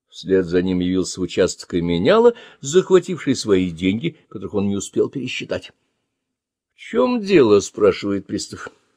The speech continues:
Меняла передал подробности грабежа, учинённого нагло, на людной улице, чуть не среди белого дня.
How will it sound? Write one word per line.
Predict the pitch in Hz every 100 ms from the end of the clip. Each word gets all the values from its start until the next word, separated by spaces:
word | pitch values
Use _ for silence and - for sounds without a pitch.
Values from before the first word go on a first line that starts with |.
| _ _ _ _ _ _
Меняла | 92 95 98 98 95
передал | - 98 87 95
подробности | - 87 98 131 175 185 226
грабежа, | 220 233 220 175 139 - - _
учинённого | 120 - 135 120 104 90 90
нагло, | 90 117 220 202 107 101 - _ 120
на | 117
людной | 113 135 107 104 107
улице, | 202 175 135 131
чуть | - 120 117
не | 107
среди | - 98 95
белого | 95 90 87
дня. | 80 87 175 214